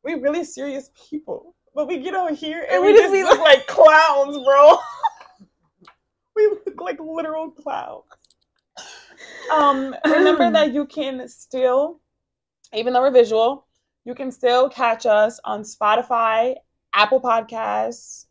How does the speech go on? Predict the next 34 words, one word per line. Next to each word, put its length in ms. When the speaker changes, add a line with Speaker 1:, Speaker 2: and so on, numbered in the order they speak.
Speaker 1:
Google 240
Podcasts, 720
Anchor, 560
any 240
other 220
place 400
that 180
has 460
a 80
podcast 580
platform. 640
Um, 320
we're 80
also 320
gonna 200
be 160
on 280
YouTube. 720
We 140
are 100
under 260
at 420
Broken 360
Hearts 420
Heal. 440
Speaker 2:
Mm-hmm. 140
Speaker 1:
I 80
don't 240
think 140
it's 100
B 140
H 160
H 180
Pod. 320